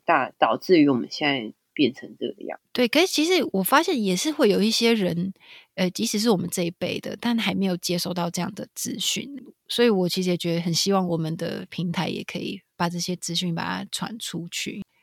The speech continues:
Speaker 2: 对啊，不要让下一代再继续这样子的循环。
Speaker 1: 真的。
Speaker 2: 你记不记得我之前跟那个理查路爸爸对成长的影响，然后那时候我们也有提到说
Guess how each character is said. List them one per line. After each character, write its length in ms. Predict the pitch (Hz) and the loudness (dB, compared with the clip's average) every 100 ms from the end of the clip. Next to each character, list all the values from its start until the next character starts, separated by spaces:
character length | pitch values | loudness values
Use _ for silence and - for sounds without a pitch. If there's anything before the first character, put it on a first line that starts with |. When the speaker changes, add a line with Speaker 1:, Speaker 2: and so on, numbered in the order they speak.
| - - _ _ - | -14 -14 _ _ -8
Speaker 2:
对 100 | 180 | -4
啊， 180 | 160 160 | -4 -4
不 80 | 180 | -2
要 80 | 185 | 0
让 180 | 208 202 | 0 0
下 200 | 214 175 | 0 -2
一 20 | |
代 160 | 180 175 | 0 0
再 100 | 170 | 0
继 200 | - 170 | -2 -4
续 240 | 170 160 | -2 -2
这 160 | - 165 | -2 -4
样 120 | 165 | -4
子 120 | - | -6
的 60 | 180 | -4
循 260 | - - 180 | -4 -4 -8
环。 200 | - - | -8 -10
Speaker 1:
真 100 | 233 - | -8 -6
的。 0 | - 123 - _ _ | 2 2 0 _ _
Speaker 2:
你 80 | 180 | -4
记 140 | 247 | -2
不 40 | 247 | 2
记 120 | 247 | 2
得 80 | 196 | 2
我 40 | |
之 140 | 196 | 0
前 160 | 220 180 | 0 0
跟 220 | 190 190 | 0 0
那 100 | 196 | 0
个 320 | 190 170 160 160 | 0 0 0 -2
理 300 | 180 160 156 | -4 -4 -4
查 300 | - 180 180 | -4 -2 -2
路 400 | 202 180 160 175 _ _ | -2 -2 -2 -6 _ _
爸 140 | 220 202 | 2 4
爸 200 | 160 160 | 4 2
对 320 | 196 175 165 | 0 -2 -2
成 180 | - 160 | -4 -4
长 160 | 160 160 | -2 -4
的 80 | 165 | -4
影 240 | 165 165 | -4 -4
响， 320 | - - 180 208 | -4 -4 -6 -4
然 140 | 175 | 0
后 40 | 185 | 2
那 80 | |
时 120 | 208 196 | 2 4
候 80 | |
我 40 | 170 | 2
们 140 | 165 | 2
也 60 | 170 | 0
有 100 | 165 | 0
提 240 | - 165 | -2 -4
到 220 | 165 170 | 0 0
说 400 | 175 165 156 160 | 0 -2 -2 -2